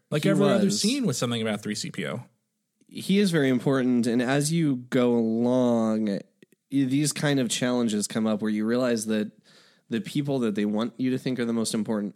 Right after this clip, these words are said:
Speaker 2: aren't.
Speaker 1: Mm.
Speaker 2: And a lot of times the droids are the most important.
Speaker 1: It's very interesting.
Speaker 2: Yeah. The crazy thing is you say C three P O,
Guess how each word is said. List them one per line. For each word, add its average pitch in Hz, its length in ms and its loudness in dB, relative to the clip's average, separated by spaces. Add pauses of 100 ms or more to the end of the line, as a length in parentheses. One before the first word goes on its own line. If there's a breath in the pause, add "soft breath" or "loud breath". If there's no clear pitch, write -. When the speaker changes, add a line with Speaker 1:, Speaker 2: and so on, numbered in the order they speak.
(140)
Speaker 2:
aren't. - 400 -12
Speaker 1:
Mm. 117 120 -4
Speaker 2:
And 120 80 0
a 117 40 0
lot 120 160 2
of 120 120 0
times 107 440 0 (120)
the 110 80 0
droids 117 680 2
are 110 220 2
the 104 100 0
most 101 280 0
important. 95 420 -6
Speaker 1:
It's - 120 -6
very 117 280 -2
interesting. 101 440 -8 (260)
Speaker 2:
Yeah. 104 420 0 (480)
The 127 120 0
crazy 165 540 0
thing 147 140 2
is 120 100 2
you 123 80 2
say 113 200 0
C 110 220 -4
three 196 220 0
P 117 200 0
O, 104 300 0